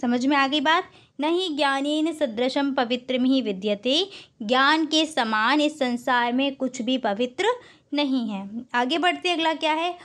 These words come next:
"उदार चरितानाम तु वसुधैव कुटुम्बकम।" इंपॉर्टेंट सूक्ति है, ध्यान रखना इसको। उदार चरितानाम यानी कि उदार चरित्र वाले जो लोग होते हैं,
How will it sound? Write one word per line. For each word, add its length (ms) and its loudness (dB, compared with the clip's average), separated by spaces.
"उदार 560 0
चरितानाम 1000 0
तु 160 -2
वसुधैव 720 0
कुटुम्बकम।" 720 0
इंपॉर्टेंट 640 0
सूक्ति 400 -4
है, 80 2
ध्यान 320 -2
रखना 260 -4
इसको। 460 -4
उदार 540 4
चरितानाम 880 0
यानी 180 -2
कि 120 -4
उदार 420 4
चरित्र 440 0
वाले 360 2
जो 140 0
लोग 260 0
होते 440 -2
हैं, 280 -2